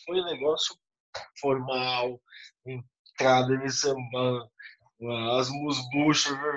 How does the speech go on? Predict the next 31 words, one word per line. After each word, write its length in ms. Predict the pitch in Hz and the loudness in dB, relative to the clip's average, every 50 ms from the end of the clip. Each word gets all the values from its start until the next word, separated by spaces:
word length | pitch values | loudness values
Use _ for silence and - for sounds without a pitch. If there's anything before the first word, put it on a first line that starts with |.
| 131 - 135 143 147 147 147 | -4 -4 0 0 2 2 0
entradinha, 600 | 139 - 160 151 143 139 135 - 151 151 151 151 | 0 2 4 6 6 6 4 2 -2 0 0 0
não 60 | 151 - | 0 0
sei 160 | - 151 147 | -2 -4 -4
o 100 | - _ | -4 _
quê, 560 | - 151 156 160 160 160 160 160 160 156 156 151 | 2 6 8 10 10 12 12 10 10 8 6 4
uma 160 | 151 151 151 | 0 -4 -4
entrada 320 | 147 - 143 151 147 147 143 139 139 | -2 2 4 6 6 8 8 6 6
um, 320 | 143 156 160 156 151 143 _ - 139 | 4 2 0 0 -2 -6 _ -10 -2
dois, 280 | 143 156 156 143 135 - | 0 2 2 2 0 -4
três, 360 | - 147 151 151 156 151 151 147 147 - _ - - - - - _ _ _ _ _ - 135 127 | 0 2 2 2 2 2 -2 -6 -8 -12 _ -20 -20 -20 -20 -20 _ _ _ _ _ -8 -4 0
sobremesa 800 | - - 160 156 160 156 151 147 156 160 160 156 151 165 160 165 | 2 4 6 8 8 8 6 6 6 6 6 8 8 8 8 8
um 180 | 170 175 175 | 6 4 2
e 200 | 170 160 147 135 | 0 0 -2 -2
dois, 420 | 127 147 147 156 165 170 165 156 160 | -2 0 2 2 4 4 2 2 2
e 60 | 160 | 2
a 40 | 151 | 0
gente, 180 | 160 170 - - - - - _ _ _ _ _ _ _ _ _ _ _ _ | 0 -2 -4 -6 -6 -6 -12 _ _ _ _ _ _ _ _ _ _ _ _
tudo 260 | - 208 220 208 208 | 4 6 6 6 6
no, 480 | 202 190 190 185 180 175 175 165 156 147 - _ _ _ _ _ | 6 6 6 6 4 2 -4 -6 -6 -8 -10 _ _ _ _ _
tudo 240 | - 214 226 190 185 | 0 2 2 2 4
nas 140 | 185 190 180 | 2 2 4
minhas 240 | 165 160 151 - - | 6 4 4 4 2
costas, 540 | - 127 127 135 143 - - 147 135 131 127 | 2 4 6 6 4 2 -2 -8 -10 -8 -2
meu 240 | 131 151 170 175 | 0 2 2 2
nome, 520 | 170 151 139 135 139 143 147 147 147 139 - - | 2 2 2 4 4 4 2 0 -4 -10 -14 -14
tudo 320 | - 180 190 180 180 147 | -14 -12 -6 -2 0 2
eu, 280 | 143 147 156 160 156 147 | 4 4 4 4 4 4
esse 260 | 147 151 151 - 156 | 4 2 2 -2 -4
foi, 180 | - - 139 135 | -4 -4 -4 -4
foi 280 | - - - 139 135 | -4 -2 -2 -2 0
a, 400 | 135 135 127 123 120 120 123 120 | 0 0 -2 -4 -6 -6 -6 -6